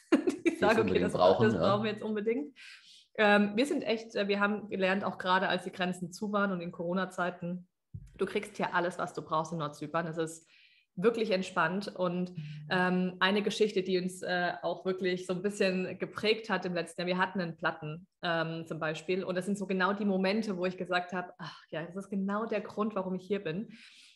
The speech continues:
Speaker 1: Also, ähm, hier werden Autoreifen, äh, nicht gleich gewechselt und auch nicht alle vier. Wenn man das in Deutschland einen Platten hat, ne, geht man, äh,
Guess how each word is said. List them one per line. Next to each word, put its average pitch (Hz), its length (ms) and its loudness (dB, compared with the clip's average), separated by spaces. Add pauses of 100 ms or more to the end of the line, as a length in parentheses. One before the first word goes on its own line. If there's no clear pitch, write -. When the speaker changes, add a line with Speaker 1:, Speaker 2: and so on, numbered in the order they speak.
(140)
Speaker 1:
Also, 214 200 4
ähm, 214 320 4
hier 240 300 4
werden 214 380 2
Autoreifen, 202 1040 0 (240)
äh, 196 420 2
nicht 233 180 0
gleich 190 240 0
gewechselt 269 460 -2
und 190 140 -6
auch 180 100 0
nicht 180 180 -2
alle 165 180 -2
vier. 269 300 -2
Wenn 196 120 0
man 170 100 -2
das 180 140 -8
in 170 80 -8
Deutschland 196 340 -2
einen 190 100 -6
Platten 196 300 -4
hat, 196 220 -4
ne, 185 180 -4
geht 175 140 -6
man, 170 300 -8
äh, 165 500 -6